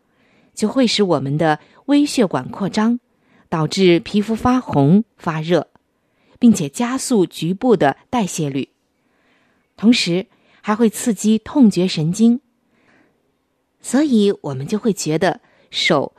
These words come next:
被灼烧得很疼。一般认为，这是由于辣椒素使皮肤的神经末梢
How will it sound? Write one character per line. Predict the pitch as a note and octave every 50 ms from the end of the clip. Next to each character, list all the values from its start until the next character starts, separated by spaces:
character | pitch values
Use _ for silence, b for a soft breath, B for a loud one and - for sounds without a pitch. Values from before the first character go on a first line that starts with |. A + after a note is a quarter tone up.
| b b b b b
被 | A3+ G#3+ F#3+ E3+
灼 | - - - D#3+ D#3 F3+
烧 | G3 - - C4+ C4+ C#4 C#4
得 | - F#3+ D#3+
很 | D#3+ - - C#3 C3
疼。 | - - - C#3 C3+ E3 G#3 _ _ _ _ _ _ _ _ _ _ _ _ _ _ _ _ _ _ _ _ _ _ _ _ _ _ _ _ _ _
一 | - D4+
般 | C#4+ B3 D#4+ E4
认 | D#4+ D4 A#3 F#3+
为， | E3+ C#3+ C#3+ C#3+ - _ _ _ _ _ _ _ _ _ _ _ _ -
这 | - E4+
是 | - - A#3+
由 | G3+ G3+ G#3+ A3+
于 | G3+ G3 G#3+ A3+
辣 | B3+ C4+ A#3+ A3
椒 | - B3+ B3+ C4
素 | B3+ - - B3 F#3 D3+ - b b b b b b
使 | - - E3
皮 | D3 - - - F#3+ G3+
肤 | - - A3+
的 | G#3+ G3+ F3+ E3 E3
神 | F3 - - F#3 G3
经 | G#3+ A#3+ B3 B3+
末 | B3+ B3 G3+
梢 | F#3 - - A3+ A3+ A#3